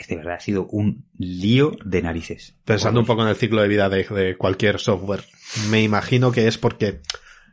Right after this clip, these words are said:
Speaker 2: eh, cuando sacas el Unreal cuatro tienes cosas más gordas que arreglar. Y entonces, al, al, al, al ser algo muchísimo más tocho, pues te tiras un año para arreglar, para refinar.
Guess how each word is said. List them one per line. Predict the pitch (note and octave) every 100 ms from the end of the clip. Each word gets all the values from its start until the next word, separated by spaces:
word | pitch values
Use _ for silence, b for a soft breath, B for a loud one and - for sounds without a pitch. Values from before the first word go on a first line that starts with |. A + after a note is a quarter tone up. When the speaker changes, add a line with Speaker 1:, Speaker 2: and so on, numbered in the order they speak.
| B -
Speaker 2:
eh, | A2+ G2+
cuando | G#2 G#2+
sacas | G2+ A2 A2+ B2
el |
Unreal | A2+ A2+ A#2 A2
cuatro | A2+ A#2+ A#2 A#2+ - - -
tienes | A#2+ A2+ A2
cosas | - A2 A2+ G#2+ - _ _ _ -
más | A#2 A#2 A#2+
gordas | A#2 B2+ G#2 A2 - - _ _ _
que | B2+ G#2+
arreglar. | G#2+ G2 A2 A2+ - _ b b b
Y | - G#2+
entonces, | G2 G#2 A#2 G#2+
al, | F2+
al, | F2+ F2 F2
al, | F2 F2 E2+
al | F2+ F#2
ser | F#2 G#2+ G2 A2
algo | G#2+ G#2+ G#2+
muchísimo | A2 A2+ A#2+ A2
más | G#2 G2+ - -
tocho, | B2+ A#2+ A#2+ B2+ B B -
pues | A#2
te | -
tiras | F#2+ G2+ G2+
un | G#2
año | F2+ E2+ A2 _ _ _
para | - F2+ F#2
arreglar, | F#2+ F2 G#2 A#2+ B2
para | F#2 F2 F2 F2
refinar. | G2 - F#2 F2